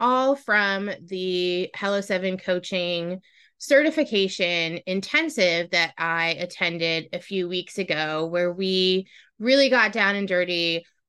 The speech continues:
on what are the things necessary for women to be empowered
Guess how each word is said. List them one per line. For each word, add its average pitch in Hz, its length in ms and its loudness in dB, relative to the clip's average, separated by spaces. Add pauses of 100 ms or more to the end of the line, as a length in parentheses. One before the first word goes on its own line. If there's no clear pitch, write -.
(140)
on 165 640 -2
what 208 480 2
are 196 240 6
the 196 80 2
things 175 500 -4
necessary 185 1000 0
for 170 500 2
women 165 580 -4
to 277 340 2
be 202 420 4
empowered 170 720 -2